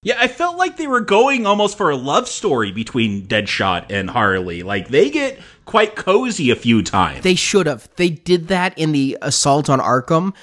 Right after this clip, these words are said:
Speaker 2: is they're infiltrating Arkham Asylum, but, like, the night before the mission, Harley sleeps with Deadshot, and then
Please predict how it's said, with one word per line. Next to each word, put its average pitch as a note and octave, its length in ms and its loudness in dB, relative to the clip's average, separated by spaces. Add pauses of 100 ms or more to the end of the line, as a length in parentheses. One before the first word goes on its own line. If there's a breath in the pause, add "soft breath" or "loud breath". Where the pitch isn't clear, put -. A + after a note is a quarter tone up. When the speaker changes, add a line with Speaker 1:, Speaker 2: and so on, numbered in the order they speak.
(160 soft breath)
Speaker 2:
is D3+ 420 4
they're D3+ 440 0
infiltrating F#3 540 2
Arkham D#3 340 2
Asylum, D3 680 0 (260 soft breath)
but, E3+ 260 2
like, E3 220 0
the D3 80 0
night D3 300 2
before F#3+ 300 2
the D3 100 0
mission, C3+ 600 2 (280 soft breath)
Harley F#3+ 360 2
sleeps F#3+ 400 -4
with C#3+ 160 -2
Deadshot, E3 680 -2 (100)
and D3+ 200 0
then D#3+ 300 2